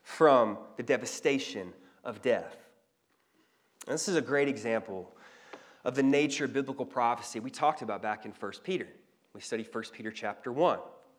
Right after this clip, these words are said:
I'm gonna read you First Peter chapter one, verses ten through twelve. So if you got it, you wanna flip there, that's great,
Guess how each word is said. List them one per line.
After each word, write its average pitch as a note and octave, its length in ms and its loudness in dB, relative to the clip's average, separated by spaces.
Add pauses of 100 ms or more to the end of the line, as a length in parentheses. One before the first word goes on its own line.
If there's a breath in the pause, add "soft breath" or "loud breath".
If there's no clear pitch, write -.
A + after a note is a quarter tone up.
I'm - 80 -4
gonna E3 120 4
read D3+ 320 4
you A#2 200 -2
First C#3+ 320 -2
Peter C#3 180 -2
chapter C3 340 -4
one, A2 220 -2
verses G#2+ 380 -8
ten A#2+ 220 -6
through G#2+ 180 -14
twelve. E2+ 360 -12
So - 120 -12
if - 80 -16
you A#2 80 -8
got C#3+ 200 6
it, C3 60 2
you B2+ 80 -2
wanna B2 100 0
flip C3 240 -2
there, B2+ 140 2
that's A#2 160 0
great, B2 340 2